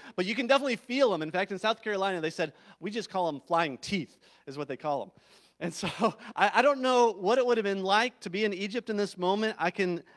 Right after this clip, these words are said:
definitely say it would have been very annoying and, and gnats every, I mean, every time you breathe, you're breathing in these, these insects into your nose and your mouth. I mean, you're just surrounded by this cloud of gnats. You can't get away from it. You can't escape. It's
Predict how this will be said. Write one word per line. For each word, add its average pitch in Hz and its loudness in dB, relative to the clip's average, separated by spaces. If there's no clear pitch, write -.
definitely 208 2
say 160 0
it 175 -2
would 180 -2
have 160 0
been 160 0
very 175 0
annoying 147 -2
and, 139 -6
and 139 -6
gnats 185 -2
every, 170 -2
I 160 -4
mean, 190 -2
every 262 0
time 285 -4
you 262 -2
breathe, 202 -2
you're 165 -2
breathing 202 -4
in 208 2
these, 160 -2
these 156 -6
insects 196 0
into 190 -4
your 180 2
nose 170 4
and 151 -8
your 147 -4
mouth. 165 2
I 147 -10
mean, 156 -6
you're 180 -10
just 220 -10
surrounded 190 0
by 156 2
this 139 -6
cloud 175 0
of 139 -6
gnats. 156 -2
You - -20
can't 226 -4
get 190 0
away 185 2
from 165 -6
it. 135 -6
You 135 -12
can't 208 -4
escape. 190 -2
It's - -20